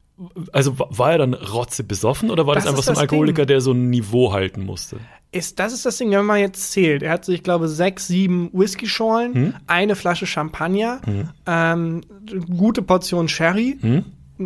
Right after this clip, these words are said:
Speaker 2: eigentlich zwei Flaschen Champagner, sorry, ähm, und das und Cognac, ein, zwei Gläser.
Speaker 1: Ja, Alter.
Speaker 2: Und das jeden Tag. Also wir sprechen hier von jedem
Speaker 1: Ja,
Speaker 2: Tag.
Speaker 1: aber dann ist es so, muss er das halt machen, um zu funktionieren wahrscheinlich.
Speaker 2: Ja, und dazu halt zehn Zigarren.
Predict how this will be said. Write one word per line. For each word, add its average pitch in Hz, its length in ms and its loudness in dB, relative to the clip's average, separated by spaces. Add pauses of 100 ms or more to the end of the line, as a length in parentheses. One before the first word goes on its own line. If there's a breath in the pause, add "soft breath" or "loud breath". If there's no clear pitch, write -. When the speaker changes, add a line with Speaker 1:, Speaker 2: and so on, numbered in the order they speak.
Speaker 2:
eigentlich 190 280 -4
zwei 208 240 2
Flaschen 156 300 -2
Champagner, 151 560 -4
sorry, 156 440 -2 (460 soft breath)
ähm, 170 360 -2
und 175 240 0
das - 440 -2 (220)
und 196 240 -2
Cognac, 196 560 2 (260)
ein, 180 200 -6
zwei 190 220 -2
Gläser. 190 340 0
Speaker 1:
Ja, 214 80 -4
Alter. 113 500 -6
Speaker 2:
Und 180 160 0
das 196 240 0
jeden 202 460 2
Tag. 175 420 0
Also 165 160 -4
wir 170 60 -4
sprechen 196 260 -2
hier 196 100 2
von 170 220 -4
jedem 208 640 0
Speaker 1:
Ja, 104 140 -2
Speaker 2:
Tag. - 100 2
Speaker 1:
aber - 60 2
dann - 60 2
ist 98 120 -2
es 110 120 -2
so, 117 160 2
muss 104 220 -2
er 101 140 0
das - 280 -6
halt 104 160 -2
machen, 104 220 0
um 107 80 -4
zu - 120 -8
funktionieren 104 580 -4
wahrscheinlich. 87 400 -4
Speaker 2:
Ja, 170 120 0
und 175 120 0
dazu 175 240 0
halt 180 160 2
zehn 185 260 0
Zigarren. 160 460 -2